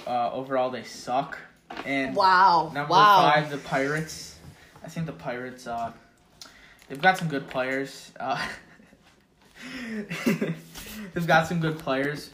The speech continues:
Speaker 1: but, uh, they're just not good. They're, they've got Josh Bell. He's a good player, but, uh, other than that, I
Speaker 2: Overall.
Speaker 1: don't see many good players, and, uh, they, they,
Speaker 2: They, they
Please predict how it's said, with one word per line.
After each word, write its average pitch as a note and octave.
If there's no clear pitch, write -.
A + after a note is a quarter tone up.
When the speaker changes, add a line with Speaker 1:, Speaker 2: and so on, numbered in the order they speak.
Speaker 1:
but, B2+
uh, A#2+
they're C#3+
just C3+
not A#2
good. A2+
They're, A2+
they've C3+
got C3+
Josh B2
Bell. B2
He's B2+
a -
good B2
player, B2
but, A#2
uh, A2+
other A#2
than -
that, C#3+
I B2+
Speaker 2:
Overall. B2
Speaker 1:
don't B2
see B2+
many B2
good A#2+
players, A#2+
and, A2+
uh, A2
they, A#2
they, G#2
Speaker 2:
They, D3+
they C#3